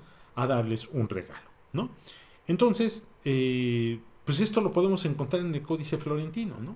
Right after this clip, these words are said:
Que es un texto del siglo dieciséis creado por Bernardino de Sahagún, en el cual en el libro cinco, en la parte de los augurios y las abusiones, se dice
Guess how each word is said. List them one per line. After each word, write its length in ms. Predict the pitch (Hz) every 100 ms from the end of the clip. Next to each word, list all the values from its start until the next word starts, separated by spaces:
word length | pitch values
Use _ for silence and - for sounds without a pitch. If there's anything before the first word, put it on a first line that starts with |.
| -
Que 120 | 127
es 160 | 113 -
un 280 | 127 127 120
texto 500 | 127 120 - 139 143
del 260 | 110 90
siglo 300 | - 113 107
dieciséis 520 | 113 123 151 147 156 -
creado 380 | 107 98 101 107
por 380 | - 107 113 -
Bernardino 680 | 127 113 110 104 98 117 113
de 80 | 120
Sahagún, 380 | 123 165 165 147 - - - - - - -
en 280 | - 147 151
el 160 | 160 156
cual 280 | 208 208 190
en 140 | 127
el 140 | 117
libro 260 | 131 151 -
cinco, 540 | - 196 151 156 175
en 240 | 143 107 101
la 160 | 98
parte 340 | - 123 123 123
de 80 | 98
los 240 | 95 -
augurios 440 | 117 120 127 120 131
y 40 |
las 240 | 127 123
abusiones, 600 | 160 165 - 147 151 160 -
se 180 | - 131
dice 400 | 165 - 127